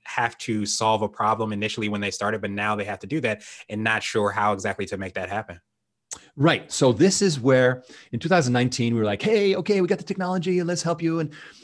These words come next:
Speaker 2: and we just learned that we had, had and still have a huge backlog of business that takes forever to turn into projects. And that's why the water industry is so slow to grow.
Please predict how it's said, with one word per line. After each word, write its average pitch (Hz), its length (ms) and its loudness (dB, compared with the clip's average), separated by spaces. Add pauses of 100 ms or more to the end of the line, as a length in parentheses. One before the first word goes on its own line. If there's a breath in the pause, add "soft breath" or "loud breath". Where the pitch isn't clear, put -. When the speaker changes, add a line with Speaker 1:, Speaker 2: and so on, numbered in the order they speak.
(400 loud breath)
Speaker 2:
and 139 140 -2
we 135 80 4
just 131 160 -2
learned 143 440 0
that 110 260 -2 (280)
we 117 160 -2
had, 107 260 -6 (260)
had 117 440 -4
and 90 100 -12
still - 180 -8
have 104 280 -6
a 95 40 -10
huge 170 580 -2
backlog 101 400 -4
of 85 100 -10
business 104 400 -8 (320 loud breath)
that 123 120 0
takes 131 220 0
forever 127 380 0
to 110 80 -4
turn 110 280 -6
into 101 340 -8
projects. 90 520 -10
And 98 180 -8
that's 127 240 -6
why 113 140 -2
the 113 80 -2
water 101 200 -2
industry 98 340 -8 (240 soft breath)
is - 100 -10
so 110 100 -2
slow 101 200 -4
to 95 60 -4
grow. 135 360 -2